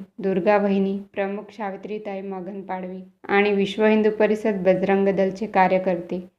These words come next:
रणजित नाईक, सागर पाडवी, प्रकाश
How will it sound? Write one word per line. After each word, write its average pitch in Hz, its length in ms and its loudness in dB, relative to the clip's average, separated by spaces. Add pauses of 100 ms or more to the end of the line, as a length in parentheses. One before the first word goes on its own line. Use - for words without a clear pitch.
(460)
रणजित 196 420 4
नाईक, 190 360 0
सागर 185 500 2
पाडवी, 180 420 2 (220)
प्रकाश 196 340 2